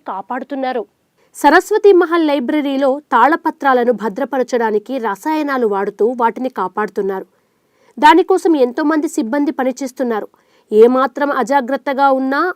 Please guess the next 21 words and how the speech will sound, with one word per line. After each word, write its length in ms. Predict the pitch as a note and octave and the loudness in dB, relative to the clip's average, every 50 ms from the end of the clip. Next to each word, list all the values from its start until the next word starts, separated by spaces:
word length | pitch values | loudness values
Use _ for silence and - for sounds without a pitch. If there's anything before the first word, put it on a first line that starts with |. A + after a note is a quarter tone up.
| - B3 C4+ | 0 0 0
ఆ 40 | D4+ - - | 0 0 -2
పత్రాలు 420 | D4 - - B3+ C4+ B3 A#3 A3+ C4+ C#4 - | -4 -4 -2 0 0 2 2 0 -2 -2 -4
పాడైపోతాయి. 680 | A3 F#3+ A3+ B3 C#4+ C4+ - - G#3 G3+ - F#3+ G3 - _ _ _ _ _ _ _ _ _ _ - | -4 -4 -2 -2 -4 -4 -4 -6 -6 -6 -8 -12 -14 -16 _ _ _ _ _ _ _ _ _ _ -4
శ్రీకృష్ణదేవరాయలు 1040 | D#4+ C4+ E4+ E4+ F#4+ F#4 F4 - E4 C4 D#4 D4+ D4 C#4+ D4 D4 C#4+ C#4+ C#4+ C#4 | 0 0 2 2 2 0 0 -2 -2 -2 -2 0 0 0 2 2 2 2 0 0
రాసిన 340 | C#4 C4+ C4+ C#4 C4+ - C#4+ C4 - A3+ A#3 | 0 0 0 0 0 -2 -6 -4 -2 -2 0
ఆముక్తమాల్యద 680 | C4 C#4 D4+ - - D#4 C#4 C4+ C#4 C#4 C#4 C#4 B3 C#4+ C4+ A#3 A3+ | 0 -2 -2 -2 -4 -2 0 0 0 0 0 -2 -2 -2 -2 -2 0
మూలప్రతి 540 | B3+ D4+ E4 F4 F4 - D#4 C#4+ - C4+ A#3+ - | 2 2 2 2 2 0 -4 -6 -6 -8 -4 0
కూడా 180 | A#3+ A3+ A#3 C4 C#4+ D4 | 2 2 2 2 0 -2
అక్కడ 180 | D4 - C4 A#3+ | -2 -2 0 0
ఉంది. 320 | A3 A3 G#3+ G#3+ G3+ G3 - _ _ _ _ _ _ _ _ _ - | 0 0 0 -2 -4 -6 -6 _ _ _ _ _ _ _ _ _ 4
మరి 160 | F#4 G4+ G#4+ - - C4+ | 6 6 6 4 2 0
ఇలాంటి 360 | C4 C#4+ D#4 F4 F#4 E4+ F#4+ E4+ | 2 4 4 4 4 4 2 2
రసాయనాలు 640 | C#4 C4+ C4 - E4+ E4 E4 D#4+ D#4 D#4 D4+ D4+ D4+ C4 A#3 B3+ C#4 | 0 0 -2 -2 -2 -2 0 0 0 0 0 0 -2 -2 -2 -4 -2
ఏమీ 240 | D#4 D4 D#4+ D#4+ C#4 A#3+ | 0 0 0 2 2 2
వాడకుండా 560 | A#3 B3 C4+ C#4+ C4 - C4 A#3+ A#3 A#3 A3+ A3+ - _ _ _ _ _ _ G3 | 2 2 0 0 0 -2 -2 0 0 0 0 0 -2 _ _ _ _ _ _ 0
వైదిచురన్ 600 | A3+ A#3+ C#4+ D4+ G#4 G#4 G#4 - G4+ G4+ F#4 F4 - E4+ | 2 2 6 6 6 6 6 4 2 2 2 2 0 -2
కోయిల్లోని 460 | D#4+ D#4+ E4 D#4+ D4+ D#4 D#4 D4+ D#4 | -2 0 2 2 2 2 0 -2 -2
తాళపత్రాలతో 920 | - C#4+ G#3+ A3+ B3+ C#4+ - D#4 D4 - C#4+ D4+ D4 D4 C#4+ - D4+ C#4+ D4+ A#3+ A3+ A#3 | -2 -2 -2 0 -2 -2 -2 -4 -4 0 2 2 2 2 0 -2 -2 -4 -2 -2 -2 0
ఎలా 140 | A#3+ C#4+ D#4+ C#4+ D#4+ | 2 2 2 2 -2
జాతకం 300 | D4+ D4 D#4 C#4+ D4+ C#4 B3+ | -2 -2 -2 -4 -4 -4 -4
చెబుతున్నారు? 580 | C#4 A3+ C4 - C#4 C4 B3 A#3+ A#3 A#3 A3+ | -4 -4 -4 -4 -4 -4 -2 -2 0 0 0